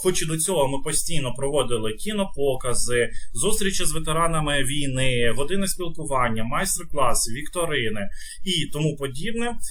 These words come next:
то з умовах дистанційного навчання ми постійно перейшли в онлайн. Ми не зупинили роботу, ми продовжили онлайн, а, і за дві тисячі двадцять другий двадцять третій рік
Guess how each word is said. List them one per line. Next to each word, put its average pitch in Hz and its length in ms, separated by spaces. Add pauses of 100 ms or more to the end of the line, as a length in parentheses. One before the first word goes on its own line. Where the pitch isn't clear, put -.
(140)
то 175 140
з - 160
умовах 147 460 (180)
дистанційного 180 640
навчання 180 500
ми 143 140
постійно - 560
перейшли 131 460
в - 320
онлайн. 135 480
Ми 147 140
не 170 120
зупинили 143 560
роботу, 262 380
ми 139 120
продовжили 117 640
онлайн, 214 460 (400)
а, 143 380
і 185 240
за 139 420
дві 151 260
тисячі 143 300
двадцять 143 260
другий 135 220
двадцять 127 280
третій 131 400 (140)
рік 127 220